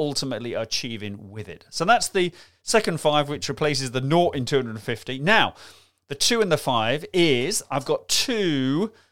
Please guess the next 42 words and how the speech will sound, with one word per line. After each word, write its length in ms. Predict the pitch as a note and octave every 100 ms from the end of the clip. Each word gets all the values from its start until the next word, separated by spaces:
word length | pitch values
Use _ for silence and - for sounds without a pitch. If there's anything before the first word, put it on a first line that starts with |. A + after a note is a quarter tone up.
| _ _
twenty-five 560 | - F#3+ G3+ F#3 F3 D3
minute 320 | C#3 C#3 - _
free 720 | - - F3 G3 F3 D#3+ D#3+
online 520 | D#3 D3+ D3 C#3+ C#3
webinars 720 | D3 C#3 B2 G#2+ G2+ G#2 -
to, 460 | - B2 A2+ A2 G#2+
uh, 200 | G#2+ G#2
entice 540 | - A#2+ - A#3 C4 -
you 100 | G#3
to 80 | F3+
come 200 | G3+ F#3
on. 180 | G2+ - _ - - - - _
So, 480 | - F#3 F3 D#3 -
um, 400 | D3 D3 D3 D3
actually, 440 | B3 C4+ - D3
it 100 | D#3
could 200 | - A3+
be 80 | E3+
three, 720 | D#3 - G3+ G3+ F#3+ D#3 A#2
'cause 160 | G2+ C#3+
if 100 | E3+
you're 100 | F3+
listening 340 | A#3 - F#3+
to 80 | E3
this 200 | D#3 E3+
on 80 | D#3
the 80 | C#3+
day 280 | F3+ F3 C#3+
it 40 |
goes 280 | C#3+ C#3 B2
out, 180 | B2+ B2
the 80 |
thirtieth 400 | C#3 E3 D3+ C#3+
of 100 | A#2+
January, 400 | A2+ C3+ A#2+ G#2+
you've 160 | A#2+ B2
still 440 | - - B3+ C4
got 280 | G3+ G#3+ E3+
time 500 | - A3 G3+ C3+ A#2+
to 100 | A#2+ B2
book 400 | - F#3 - -
on 360 | D3+ D3 C#3